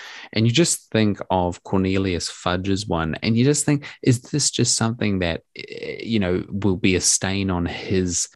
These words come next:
term?" You know, obviously there'll, there'll be more stains when it comes to not realizing that Voldemort's back. You know, that's a pretty big one that might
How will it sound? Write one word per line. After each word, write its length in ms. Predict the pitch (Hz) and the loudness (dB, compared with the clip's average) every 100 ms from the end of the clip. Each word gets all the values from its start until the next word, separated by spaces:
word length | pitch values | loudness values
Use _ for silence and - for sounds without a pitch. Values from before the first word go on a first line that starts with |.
| - | -4
term?" 460 | 101 107 90 80 | 4 4 4 0
You 140 | 82 80 | -2 0
know, 200 | 90 - | 0 2
obviously 380 | 107 107 - | 2 2 2
there'll, 260 | 90 92 85 | 0 2 0
there'll 140 | 85 | 0
be 160 | 82 87 | 0 0
more 320 | 85 87 92 | 2 2 2
stains 480 | - 82 82 92 107 | 0 -2 0 -2 -2
when 140 | 85 | -2
it 80 | 78 | -4
comes 320 | - 87 82 | -4 -4 -4
to 200 | - 80 - - | -2 -2 -4 -2
not 240 | 107 80 | 0 0
realizing 680 | 85 87 90 87 87 85 85 | 0 -2 -2 -4 -4 -4 -6
that 180 | 85 - | -6 -4
Voldemort's 680 | 101 92 101 90 85 - - | 0 2 2 2 0 -4 -6
back. 360 | - 80 82 | -2 -2 -2
You 80 | 92 | -2
know, 80 | 87 | 0
that's 220 | 85 - | 0 -2
a 40 | - | -4
pretty 220 | - 85 | -4 -2
big 300 | - 92 95 | 0 0 2
one 180 | 85 82 | 0 0
that 100 | - | -4
might 280 | 87 82 73 | -4 -4 -6